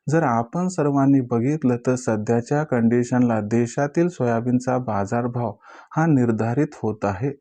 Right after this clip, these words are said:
अमेरिकेमुळे. म्हणजे अमेरिकेत जर सोयाबीनचा भाव वाढला तर आपल्या देशात सोयाबीनचा बाजारभाव वाढत आहे आणि अमेरिकेत जर भाव घटला तर देशात सोयाबीनचा भाव घटत आहे.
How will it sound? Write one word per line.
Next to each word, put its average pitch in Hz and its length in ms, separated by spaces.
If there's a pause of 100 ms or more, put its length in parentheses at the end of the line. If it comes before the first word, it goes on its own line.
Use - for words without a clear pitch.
अमेरिकेमुळे. 110 760 (440)
म्हणजे 147 260 (160)
अमेरिकेत 151 640
जर 175 200
सोयाबीनचा 147 640
भाव 139 280
वाढला 135 380 (420)
तर 156 280
आपल्या 120 400
देशात 117 460
सोयाबीनचा 127 760
बाजारभाव 127 680
वाढत 120 380
आहे 107 220 (460)
आणि 180 200 (120)
अमेरिकेत 185 600
जर 160 240
भाव 135 280
घटला 117 420 (360)
तर 151 120
देशात 123 480
सोयाबीनचा 127 800
भाव 120 340
घटत 120 480
आहे. 101 220